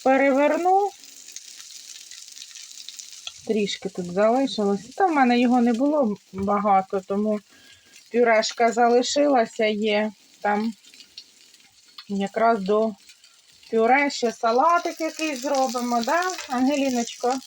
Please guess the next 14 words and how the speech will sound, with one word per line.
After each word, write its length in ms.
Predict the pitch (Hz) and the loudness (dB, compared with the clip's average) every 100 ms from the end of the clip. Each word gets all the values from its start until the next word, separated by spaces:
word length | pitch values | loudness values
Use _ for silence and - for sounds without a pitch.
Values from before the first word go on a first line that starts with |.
| - - - - - - - - - - - - | -16 -20 -20 -20 -18 -18 -18 -20 -20 -20 -20 -6
Ось. 560 | 277 294 226 196 - _ _ _ _ _ _ _ _ - - _ _ _ - | 2 4 4 2 -8 _ _ _ _ _ _ _ _ -20 -20 _ _ _ -6
Донечка 720 | 214 262 262 233 214 - 226 | 2 4 6 4 0 0 0
зайшла 480 | 220 233 226 240 226 | 2 2 0 2 2
в 80 | 220 | 2
кімнату, 500 | 240 240 330 339 262 | 0 2 4 4 4
мама 340 | 247 226 233 | 4 4 2
сьогодні 360 | 233 240 202 233 | 2 -2 0 0
тут 260 | 233 214 | -2 -2
їй 140 | 220 214 | -2 0
поприбирала, 920 | 220 220 226 226 269 311 339 277 240 | 0 0 0 2 4 4 4 4 4
трішки 420 | 233 226 - 233 | 2 -4 -4 -4
зробила 460 | 220 226 220 226 220 | -2 -2 0 2 2
перестановку, 1000 | 220 220 220 - 240 294 330 277 - | 0 0 -2 -4 0 2 2 0 -2
да? 260 | 220 285 | 2 0